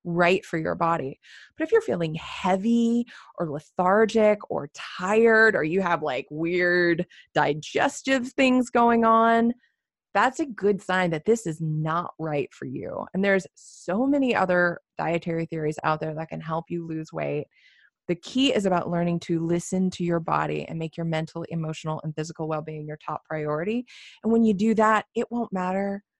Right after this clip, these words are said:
It won't matter what diet you follow. It won't matter if your hormones change, if you have a new diagnosis. It doesn't matter, 'cause your body's gonna change over time. That's okay. That's normal. Our cells change. But rather than being stuck in a diet box where if it stops working, we have to start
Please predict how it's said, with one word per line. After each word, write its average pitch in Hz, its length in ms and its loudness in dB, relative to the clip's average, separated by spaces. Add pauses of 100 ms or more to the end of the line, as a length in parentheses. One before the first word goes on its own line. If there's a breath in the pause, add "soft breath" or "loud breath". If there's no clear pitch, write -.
(200)
It 175 60 -6
won't 165 180 -2
matter 160 240 0
what 226 220 0
diet 214 260 2
you 214 60 -2
follow. 175 520 0
It 175 120 -4
won't 175 200 -4
matter 170 300 0
if 170 120 -6
your 165 160 -8
hormones 185 500 0
change, 175 420 -4
if 165 80 -10
you 156 80 -4
have 156 100 -6
a 156 40 -6
new 180 200 -2
diagnosis. 175 720 0 (300 loud breath)
It 247 80 -4
doesn't 285 240 2
matter, 262 320 2
'cause - 160 -6
your 247 60 -4
body's 415 260 4
gonna 233 200 2
change 180 280 -2
over 170 160 2
time. 208 380 0 (140)
That's 440 200 2
okay. 269 220 4
That's 311 200 2
normal. 392 600 4
Our 190 100 -2
cells 247 300 -2
change. 175 560 -8 (580 loud breath)
But 196 160 6
rather 233 280 4
than 220 360 2
being 202 240 0
stuck - 340 -4
in 185 80 -2
a 180 60 -2
diet 190 360 2
box 156 320 -6
where 160 300 0
if - 100 -12
it - 140 -8
stops - 360 -4
working, 180 340 -6
we 170 100 -8
have 175 160 -6
to 170 80 -14
start - 380 -4